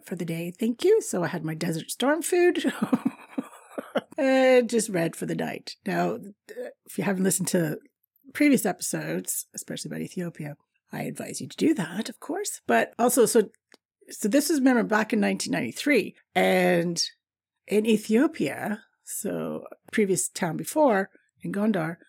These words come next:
I found a guy that had these boxes and boxes of these gray vacuum-packed Desert Storm food that were for the troops, American troops. So I don't know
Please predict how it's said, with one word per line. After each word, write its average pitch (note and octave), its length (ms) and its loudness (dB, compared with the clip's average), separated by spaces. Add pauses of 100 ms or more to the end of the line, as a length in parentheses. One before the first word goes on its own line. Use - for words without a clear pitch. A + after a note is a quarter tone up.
(160)
I A3 60 -8
found G#3+ 340 4
a G3+ 60 0
guy F3+ 400 2
that F#3+ 400 0
had D#3 300 -6
these E3 160 -10
boxes F3+ 460 -4
and F#3+ 80 -4
boxes - 460 -6
of D#3+ 340 -6
these - 420 -6 (100)
gray G3 720 4 (320)
vacuum-packed F3+ 1080 -4 (920)
Desert F3+ 280 0
Storm E4+ 260 2
food B2+ 240 -6
that - 160 -6
were F3+ 100 -2
for G3+ 160 0
the F3+ 100 0
troops, - 360 0
American F#3 380 -2
troops. - 440 -4 (260)
So - 120 -12
I - 60 0
don't A#3 80 2
know A3+ 260 4